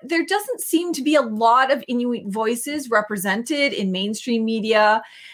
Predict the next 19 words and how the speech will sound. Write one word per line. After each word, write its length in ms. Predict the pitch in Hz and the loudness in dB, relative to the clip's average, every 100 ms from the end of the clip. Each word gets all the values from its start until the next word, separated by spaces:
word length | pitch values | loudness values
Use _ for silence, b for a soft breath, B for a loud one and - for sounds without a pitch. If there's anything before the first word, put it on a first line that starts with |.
| B - | B 0
And, 580 | 254 240 247 247 240 - _ _ _ _ _ | 4 4 4 2 -2 -2 _ _ _ _ _
you 120 | 262 302 | -2 2
know, 100 | 294 | 2
one 260 | 269 381 | 2 2
of 80 | 466 | 0
the 120 | 440 | 0
things 260 | 381 359 349 | -2 0 2
I 80 | 302 | 4
want 360 | 247 262 269 247 | 4 2 4 4
our 160 | 240 | 4
listeners 640 | 208 220 226 269 254 247 214 | 2 -2 0 -2 0 0 -2
or 140 | 185 | -4
viewers 500 | 180 233 240 240 - | -2 2 4 2 -2
t-, 120 | - - _ _ _ _ - 254 | -12 -20 _ _ _ _ -8 -4
to 680 | 226 214 208 208 208 214 _ _ _ _ _ _ | -2 -4 -4 -4 -4 -6 _ _ _ _ _ _
understand 1040 | 294 320 320 269 - 277 269 262 254 254 - | 2 4 2 0 -2 0 2 4 4 2 0
is 220 | 277 247 | 2 2
the 100 | 269 | 0
difference 720 | 240 359 453 - 480 453 - | 0 2 0 0 0 0 -4